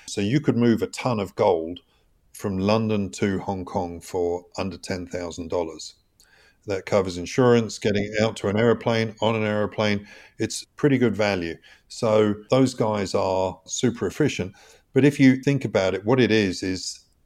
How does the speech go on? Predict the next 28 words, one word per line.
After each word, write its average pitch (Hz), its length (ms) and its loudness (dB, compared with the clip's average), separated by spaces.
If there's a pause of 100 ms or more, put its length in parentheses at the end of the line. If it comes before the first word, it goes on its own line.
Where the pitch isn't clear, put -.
you 104 120 0
give 117 340 2
your 104 220 0
gold 98 400 2
to - 100 -10
one 95 200 -4
of 92 140 -6
those 87 280 -6
guys. 92 400 -6
He 104 120 -6
comes 98 360 -6
up 92 240 -6
and 92 80 -10
he 87 140 -10
picks - 380 -10
it 101 80 -2
up. 92 280 -4 (320)
Theoretically, 147 720 2
you're 98 220 0
putting 117 360 0
it 104 120 -10
into 110 300 -4
his 92 280 -2
vault. 87 460 2
Now, 92 140 -4
his 95 180 -4
vault 98 460 -2
is 87 300 -6